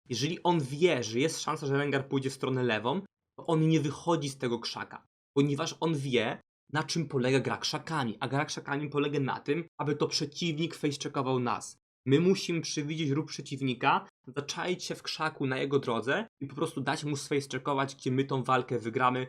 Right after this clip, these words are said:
ponieważ tutaj decyduje o walce element zaskoczenia. Więc on z tego krzaka nie wychodzi, on w tym krzaku siedzi i tak naprawdę przewiduje, co się stanie, analizuje sytuację. Jeżeli Rengar biegłby do lewej strony,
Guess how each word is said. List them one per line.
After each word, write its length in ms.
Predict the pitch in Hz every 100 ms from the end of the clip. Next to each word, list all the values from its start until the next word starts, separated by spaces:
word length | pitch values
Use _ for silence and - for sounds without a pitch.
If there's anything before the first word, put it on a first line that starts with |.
| -
ponieważ 460 | 135 131 127 123 -
tutaj 260 | - 127
decyduje 540 | 123 123 123 123 123 127
o 260 | 123 123
walce 520 | 120 120 120 127 120 -
element 340 | 131 131 127
zaskoczenia. 580 | 117 - 120 - 110 - - _ _ -
Więc 120 | 113
on 200 | 131 202
z 120 | 202 -
tego 280 | 165 156
krzaka 340 | 160 - 156 160
nie 180 | 151 143
wychodzi, 460 | 135 165 123 -
on 140 | 147 151
w 40 |
tym 120 | 165
krzaku 380 | - 143 143 139 -
siedzi 480 | - 143 117 156 170
i 280 | 143 139 139 _ _
tak 100 | 135
naprawdę 540 | 143 135 151 139 156 156 - -
przewiduje, 760 | - 156 135 127 175 165 165 170 _ _
co 160 | - 160
się 180 | - 139
stanie, 520 | - 139 120 107 -
analizuje 540 | 139 156 139 143 165
sytuację. 560 | 156 - 120 110 - 113
Jeżeli 240 | 117 127
Rengar 360 | 135 170 165 135
biegłby 200 | 139 139
do 100 | 139
lewej 220 | 139 131
strony, 480 | - 110 107 196